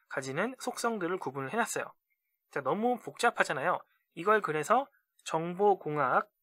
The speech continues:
아이이 표기법으로 최적화를 시킵니다. 이게 훨씬 더 보기 편하죠.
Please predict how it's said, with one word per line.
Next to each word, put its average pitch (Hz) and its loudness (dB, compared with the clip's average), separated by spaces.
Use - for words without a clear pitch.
아이이 190 0
표기법으로 170 -4
최적화를 240 0
시킵니다. 160 -4
이게 165 -2
훨씬 262 0
더 214 2
보기 165 -4
편하죠. 202 0